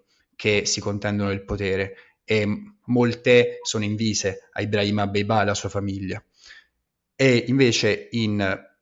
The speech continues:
Cirenaica c'è il problema della famiglia stessa di Haftar,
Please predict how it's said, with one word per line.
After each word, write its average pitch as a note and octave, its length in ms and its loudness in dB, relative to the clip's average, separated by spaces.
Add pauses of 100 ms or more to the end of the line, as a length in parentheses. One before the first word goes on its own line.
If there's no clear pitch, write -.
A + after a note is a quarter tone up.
(160)
Cirenaica A#2 800 2
c'è - 180 -4
il F#2+ 120 -4
problema B2 380 2
della G2+ 200 2
famiglia G#2 400 -2
stessa A2 460 -2
di G2+ 80 -2
Haftar, F#2+ 640 -4